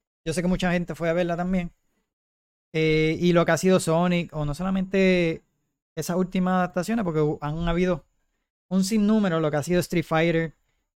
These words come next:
eh, Prince of Persia, eh, las, las películas de Resident Evil. Eh, bueno, muchas adaptaciones, eh,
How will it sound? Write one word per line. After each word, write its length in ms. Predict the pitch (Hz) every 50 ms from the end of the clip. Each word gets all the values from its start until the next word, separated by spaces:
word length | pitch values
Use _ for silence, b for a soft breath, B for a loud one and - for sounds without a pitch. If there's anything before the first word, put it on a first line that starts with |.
| _ -
eh, 380 | 143 143 139 143 143 139 135 -
Prince 240 | - 151 151 - 156
of 100 | 139 -
Persia, 760 | _ 160 160 160 160 - - 160 156 151 151 156 156 151 147 - _ _ _ _ _
eh, 80 | 151 143
las, 380 | 139 135 131 127 - - -
las 360 | 151 143 135 135 131 135 127 -
películas 360 | - 147 139 135 151 151 147
de 80 | 156 151
Resident 400 | 151 151 147 - 156 147 143 143
Evil. 320 | 147 156 151 151 151 151 - - _ _ _ _ _ _ _ _ _ _ _ _ _ _ _ _ _ _ _ _
Eh, 760 | 143 139 143 139 139 139 139 139 139 139 139 139 139 135 131 127 -
bueno, 260 | - 180 190 165 113 - _ _ _ _ _ _ _ _ _ _ _ _ _ _ _ _ _ _ -
muchas 260 | 175 165 - 196 190
adaptaciones, 920 | 202 202 196 - 196 185 - 185 185 190 185 180 175 170 160 156 147 139 -
eh, 640 | - 151 151 147 143 143 139 139 139 135 139 135